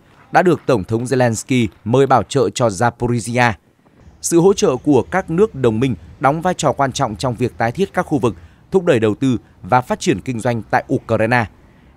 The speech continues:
Chương trình bảo trợ này được kỳ vọng sẽ mang lại những thay đổi tích cực và bền vững cho các địa phương của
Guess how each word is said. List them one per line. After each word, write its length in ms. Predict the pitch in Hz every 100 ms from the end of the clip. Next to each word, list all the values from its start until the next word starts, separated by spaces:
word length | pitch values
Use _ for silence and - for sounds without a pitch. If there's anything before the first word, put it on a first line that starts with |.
| -
Chương 140 | 151
trình 220 | 139 120
bảo 160 | 120 117
trợ 180 | - 101
này 160 | 113
được 180 | 110 107
kỳ 120 | 123
vọng 200 | 101 117 - _ _
sẽ 200 | - 131
mang 180 | 139 117
lại 180 | 117
những 140 | 113 135
thay 120 | 135
đổi 180 | 123 92
tích 220 | 180 -
cực 160 | 135 -
và 140 | 113
bền 200 | 107 101
vững 200 | 92 165 226 _ _
cho 120 | - 147
các 200 | 156 147
địa 160 | 117
phương 320 | 90 127 113
của 260 | 101 120